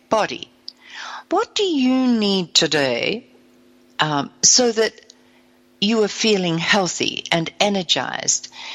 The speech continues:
and, uh, ready for the ride of your life?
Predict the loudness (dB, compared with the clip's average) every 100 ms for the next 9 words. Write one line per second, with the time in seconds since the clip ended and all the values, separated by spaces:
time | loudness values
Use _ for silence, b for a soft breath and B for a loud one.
0 | B B -2 0 0 0 0 0 0 0
1 | 0 0 0 -2 -4 B B B B 2
2 | 2 2 0 0 0 0 -2 -2 -2 -2
3 | -2 0 0 0 -2 -6 -6 -6